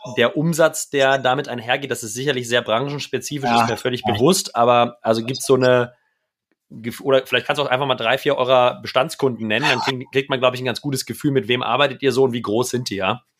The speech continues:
Speaker 2: Ja, gut, auf der einen Seite, klar, haben wir halt auch große Unternehmen wie, äh, Esprit oder HelloFresh, die im Millionenbereich sind. Äh, gleichzeitig, du kannst, also wenn du eine Umsatz, äh, finde ich, finde ich schon,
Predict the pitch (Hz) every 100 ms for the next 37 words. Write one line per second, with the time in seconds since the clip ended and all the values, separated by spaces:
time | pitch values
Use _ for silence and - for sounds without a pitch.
0 | _ _ _ - 127 113 117 135 131 135
1 | 156 170 160 160 143 143 139 156 151 135
2 | 131 127 - 139 139 127 123 147 147 127
3 | 127 127 120 120 117 113 123 - 151 156
4 | 123 139 180 175 151 147 - 139 139 123
5 | 135 120 117 160 160 139 139 139 143 143
6 | 139 - - _ - 120 120 120 117 -
7 | _ _ _ _ _ _ - 123 135 143
8 | 135 135 - - _ 135 - - 147 151
9 | - - _ 131 120 113 127 127 120 170
10 | 185 156 - - - 156 147 135 - 139
11 | 127 - 147 - 143 131 123